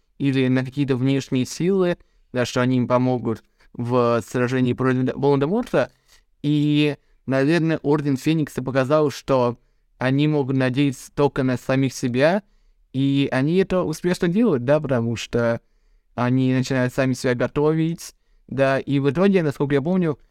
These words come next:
фильм заканчивается тем, что нам придется принять сражение и сражаться.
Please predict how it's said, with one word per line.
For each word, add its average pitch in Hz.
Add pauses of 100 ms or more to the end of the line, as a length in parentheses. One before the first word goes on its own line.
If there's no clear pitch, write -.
(160)
фильм 175
заканчивается 147
тем, 127
что 117 (260)
нам 131
придется 139
принять 120
сражение 123
и -
сражаться. -